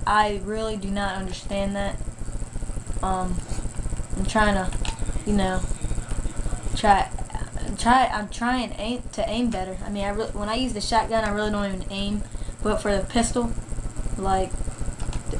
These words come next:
pistol says, like, like that. See, h-, how do you not die when you, when you put, like, twenty bullets into a, with a guy with an M P seven? I mean, come on now. But overall,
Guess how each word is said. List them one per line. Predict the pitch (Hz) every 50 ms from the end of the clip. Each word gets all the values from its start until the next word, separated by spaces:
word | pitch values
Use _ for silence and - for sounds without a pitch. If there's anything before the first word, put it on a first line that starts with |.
| - - -
pistol | - 240 240 - - 208 190 190 185
says, | - - - 180 - - - -
like, | - - - - - - - - - - - - - - - - - - - - - - - - - - - - - - - - - - - - - - - - - - - - - - - - - - - - -
like | - 208 202 - -
that. | 220 208 196 - -
See, | - 226 226 233 233 226 - - - - - - - - - - - - - -
h-, |
how | 285 294 - - 240 285 294
do | 302
you | 285 254
not | 240 247 247 262 226 214
die | 233 233 233 226 214 208 202 - - - - - - - - - -
when | - 214 220
you, | 226 214 - - -
when | - 214 220 220
you | 226
put, | 226 269 - -
like, | 233 226 214 220 - - -
twenty | - - 262 262 254 254 254
bullets | 240 262 277 247 254 - -
into | 226 220 - 240 226 220 208 202 - - - - - - - - - -
a, | 202 196 196 - - - - -
with | 202 214 202
a | 202 196
guy | 190 208 202 202 202 208 208
with | 208 202 202
an | 208 202 -
M | 214 220 220 214
P | 226 226 214
seven? | - - 233 220 196 196
I | 190 190
mean, | 196 190
come | - - 240 240
on | 240 233 214 196 190
now. | 190 180 180 180 180 180 - - - - - - - - - - - - - - - - - - -
But | - 202 202 196
overall, | 208 220 233 214 220 208 208 202 196 196 196 196